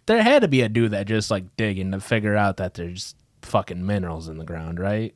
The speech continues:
Maybe he's just going back to his ancestral roots and he's just likes to dig. Let him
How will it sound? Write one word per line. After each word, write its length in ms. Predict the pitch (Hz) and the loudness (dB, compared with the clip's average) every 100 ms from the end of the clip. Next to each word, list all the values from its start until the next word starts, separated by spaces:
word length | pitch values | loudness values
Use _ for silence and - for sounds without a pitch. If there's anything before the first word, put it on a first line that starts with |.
| - | -4
Maybe 320 | 139 170 180 | 2 4 4
he's 200 | 160 143 | 2 0
just 200 | 120 104 | -2 -2
going 300 | 117 127 151 | 0 2 4
back 300 | 135 127 127 | 4 2 0
to 100 | 120 | -4
his 140 | 101 98 | -4 -2
ancestral 720 | 113 120 - 139 - 170 160 | -4 -2 0 0 2 2 6
roots 360 | 127 123 123 | 6 6 4
and 120 | 110 110 | 0 0
he's 140 | 120 | 0
just 180 | 120 165 | -2 -2
likes 260 | 214 214 - | -2 -2 0
to 100 | 233 | 0
dig. 460 | - 302 392 101 120 | 4 4 2 -2 -2
Let 180 | 185 | 2
him 140 | 294 | 2